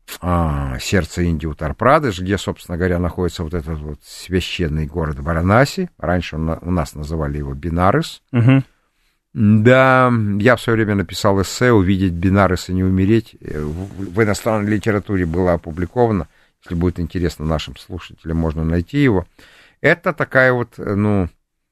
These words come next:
Speaker 1: место, э, скажем так, ме-, ме-, мекка индуистского мира,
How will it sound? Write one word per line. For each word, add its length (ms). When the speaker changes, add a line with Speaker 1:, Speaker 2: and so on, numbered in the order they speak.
Speaker 1:
место, 840
э, 260
скажем 360
так, 200
ме-, 280
ме-, 260
мекка 420
индуистского 540
мира, 440